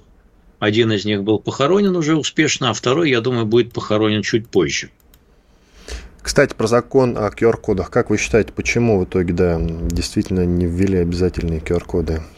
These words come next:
Speaker 2: В чём загвоздка-то?
Speaker 1: А, потому что архаичные
Speaker 2: Я напомню,
Speaker 1: инструменты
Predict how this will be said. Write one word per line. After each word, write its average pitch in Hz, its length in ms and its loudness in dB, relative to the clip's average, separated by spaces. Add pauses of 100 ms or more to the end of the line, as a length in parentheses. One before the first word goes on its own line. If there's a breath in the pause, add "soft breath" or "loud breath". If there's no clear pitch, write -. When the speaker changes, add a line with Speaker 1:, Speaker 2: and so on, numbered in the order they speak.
(160)
Speaker 2:
В - 20 -18
чём 90 360 -2 (720 loud breath)
загвоздка-то? 107 920 2
Speaker 1:
А, - 0 - (1000 soft breath)
потому 151 320 2
что - 180 0
архаичные 151 460 2
Speaker 2:
Я 143 160 6
напомню, 180 420 2
Speaker 1:
инструменты 139 80 0